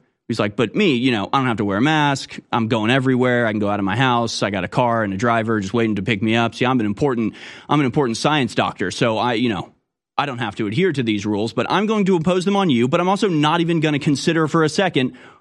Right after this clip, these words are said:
w-, how they're going to affect you in your life and whether they're gonna have any negative consequences at all. How bad those negative con-, doesn't even matter. Doesn't even matter to him." And apparently we're supposed to go, "Oh, well, we understand because you were scared."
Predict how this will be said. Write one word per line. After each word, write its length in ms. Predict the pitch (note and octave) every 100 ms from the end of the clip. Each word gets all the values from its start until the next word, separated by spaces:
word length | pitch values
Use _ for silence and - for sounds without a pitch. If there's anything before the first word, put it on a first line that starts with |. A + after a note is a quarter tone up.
| _ -
w-, 340 | A2+ A#2+ B2
how 180 | C3 D#3
they're 120 | D#3
going 220 | C#3+ C#3
to 100 | C3
affect 320 | A#2+ C#3 B2
you 320 | C3 C3+ C3 B2
in 100 | A#2+
your 200 | B2 B2
life 420 | A#2 A2+ A2+ -
and 160 | B2+ A#2+
whether 240 | A#2 A#2
they're 120 | A2+
gonna 180 | A2+ A2+
have 180 | A#2 G#2
any 180 | G3 F3+
negative 300 | C#3+ B2+ A#2
consequences 600 | - A#2+ - B2 G#2+ G#2+ -
at 200 | C3+ A#2+
all. 280 | G#2 G2+ - -
How 160 | - C#3
bad 260 | C3+ C3+ C3+
those 140 | B2
negative 260 | B2 A#2+ G#2+
con-, 200 | A#2+ A#2+ _
doesn't 160 | G3+ F#3
even 180 | C#3 A#2
matter. 180 | F2 -
Doesn't 180 | F3
even 200 | F3+ E3
matter 260 | D3 C3+ A#2+
to 80 | A2
him." 340 | G#2+ G#2 G#2 _ _ _ _ _ _ _ _ _ _ _ _ _ _ _ _ -
And 80 | C#3+
apparently 300 | D#3 C#3+ C#3+
we're 120 | C3+
supposed 280 | - C3+ C3
to 40 |
go, 200 | C3 B2+
"Oh, 140 | C3+ C3+
well, 160 | B2
we 160 | B2 C3
understand 480 | B2 A#2+ - B2+ B2+
because 280 | B2 A#2 A#2+
you 120 | A#2
were 100 | A#2
scared." 460 | - A#2 A#2 C#3+